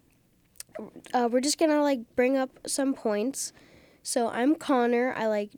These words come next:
drawing, creating comic book characters, and I'm a YouTuber. I'm not gonna share my YouTube account. That'll be for a different day.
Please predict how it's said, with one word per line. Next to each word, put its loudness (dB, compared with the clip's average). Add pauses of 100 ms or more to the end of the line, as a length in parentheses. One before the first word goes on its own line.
drawing, -2 (460)
creating 0
comic 0
book -2
characters, 0
and -4
I'm -2
a -4
YouTuber. -2
I'm -6
not -4
gonna -6
share -4
my -4
YouTube -10
account. -6
That'll -6
be -4
for -8
a -8
different -8
day. 0